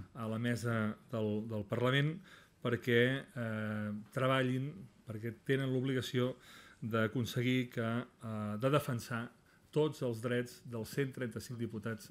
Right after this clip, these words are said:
d'aquest parma-, d'aquest Parlament perquè no hi ha diputats o perquè no hi hagi diputats de primera i diputats de segona.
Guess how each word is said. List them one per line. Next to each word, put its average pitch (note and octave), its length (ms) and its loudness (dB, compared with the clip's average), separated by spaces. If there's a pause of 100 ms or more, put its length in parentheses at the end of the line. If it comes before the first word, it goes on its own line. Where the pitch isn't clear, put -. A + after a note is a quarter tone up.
d'aquest G#2+ 300 -6
parma-, A2 340 -4
d'aquest A2+ 300 -2
Parlament B2+ 340 2 (340)
perquè A#2 280 0
no C3+ 180 0
hi B2+ 80 2
ha B2+ 80 4
diputats G#2+ 560 -2
o A#2+ 100 -4
perquè B2 240 -2
no C3 100 -2
hi C3 80 0
hagi A#2+ 200 2
diputats A#2 360 -4
de B2+ 60 0
primera G#2+ 380 0 (320)
i A#2 80 0
diputats G#2+ 400 -2
de E2 80 -8
segona. E2 320 -12